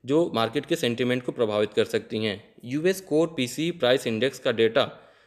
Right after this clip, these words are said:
शाम को छः बजे रिलीज होगा, जिस पे मार्केट सेंटिमेंट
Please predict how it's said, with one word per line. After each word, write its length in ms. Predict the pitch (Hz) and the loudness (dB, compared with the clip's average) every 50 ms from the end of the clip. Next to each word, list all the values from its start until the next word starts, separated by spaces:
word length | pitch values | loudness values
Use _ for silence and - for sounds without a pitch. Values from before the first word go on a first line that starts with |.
| _ _ | _ _
शाम 260 | - - 139 143 156 | -2 0 2 2 2
को 120 | 165 170 180 | 2 -2 -2
छः 240 | 175 - - 131 131 | -2 0 0 0 2
बजे 220 | 135 135 139 156 | 2 0 0 0
रिलीज 340 | 135 117 110 107 113 110 117 | 0 0 0 0 0 0 2
होगा, 300 | 143 151 139 127 107 101 - - - _ _ _ _ | 2 2 4 2 0 0 -4 -16 -20 _ _ _ _
जिस 120 | - 127 - | -16 -10 -6
पे 120 | - 180 | -4 -2
मार्केट 320 | 151 123 113 117 - 147 - | 0 2 0 0 0 -4 -2
सेंटिमेंट 580 | - 123 117 113 131 123 131 135 147 151 147 | -2 -2 -2 -2 -2 -2 0 0 -2 -4 -8